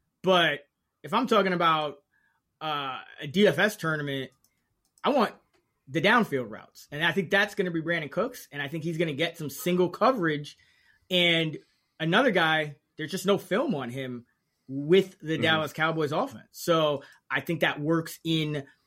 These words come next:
Speaker 1: the favor of Cooks and Dak Prescott. And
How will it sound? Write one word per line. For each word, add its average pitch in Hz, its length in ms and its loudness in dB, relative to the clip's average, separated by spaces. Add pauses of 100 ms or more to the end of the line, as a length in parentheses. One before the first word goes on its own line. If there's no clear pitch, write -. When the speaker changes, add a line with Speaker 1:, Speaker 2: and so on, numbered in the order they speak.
(120)
Speaker 1:
the 139 400 0
favor 156 600 0
of 143 340 0
Cooks 208 400 0
and 135 160 -4
Dak 127 240 -4
Prescott. 214 540 0 (360)
And 180 540 2